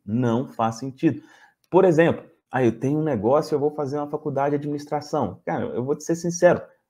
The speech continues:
não faz sentido. É muito mais inteligente você, por exemplo, contratar uma mentoria de uma empresa pra te ajudar naquilo ali de forma personalizada e você aprender, em vez de você aprender um conhecimento generalista durante quatro, cinco anos,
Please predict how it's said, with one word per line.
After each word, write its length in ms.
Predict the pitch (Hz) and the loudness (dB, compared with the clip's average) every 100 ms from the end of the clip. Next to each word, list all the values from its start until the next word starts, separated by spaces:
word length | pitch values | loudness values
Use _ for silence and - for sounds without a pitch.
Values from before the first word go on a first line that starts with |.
| _ | _
não 200 | 143 185 | -2 0
faz 200 | 175 170 | 0 -2
sentido. 520 | 185 175 - 220 - - _ _ - | -2 -4 0 -2 -2 -10 _ _ -4
É 100 | 147 | 0
muito 260 | 262 269 | 0 0
mais 220 | 180 156 | 0 0
inteligente 600 | 147 147 127 113 170 - | 0 0 2 0 -2 -2
você, 300 | 117 123 147 | -2 0 -2
por 300 | 147 - 180 | -4 2 4
exemplo, 420 | 165 139 180 - - _ _ | 6 2 -2 -6 -16 _ _
contratar 560 | 160 175 170 - 151 | -4 0 0 2 2
uma 160 | 180 180 | 2 2
mentoria 760 | 170 202 208 165 139 185 220 | 0 2 4 6 4 8 8
de 320 | 196 127 165 220 | 8 2 -2 -2
uma 260 | 151 170 | 0 0
empresa 560 | 180 175 151 156 180 185 | 0 2 4 4 4 2
pra 240 | 185 170 | 0 -2
te 160 | 170 175 | 0 2
ajudar 400 | 170 175 139 170 | 4 2 2 -2
naquilo 260 | 160 170 | -2 -4
ali 180 | 160 165 | -2 -4
de 80 | 165 | -4
forma 240 | - 151 | -6 -6
personalizada 720 | 151 156 - 160 151 127 151 151 | -4 -6 -6 -6 -4 0 0 0
e 40 | |
você 220 | 139 - | -4 -2
aprender, 540 | 147 151 147 135 170 - _ _ _ - | -2 -4 -2 -2 -4 -8 _ _ _ -12
em 80 | 143 | 0
vez 200 | 147 160 | 2 2
de 40 | |
você 240 | 151 - | 0 0
aprender 400 | 156 156 175 135 | 0 0 -2 0
um 120 | 156 175 | -2 -2
conhecimento 680 | 165 - 170 165 165 175 170 | -6 -6 -4 -4 -2 0 2
generalista 720 | 160 160 165 151 170 170 180 | 2 2 2 2 0 -4 -4
durante 320 | 170 160 170 | -4 -4 -8
quatro, 300 | - 147 - | -10 -10 -10
cinco 260 | 156 151 139 | -14 -10 -6
anos, 380 | 127 92 _ | -6 -6 _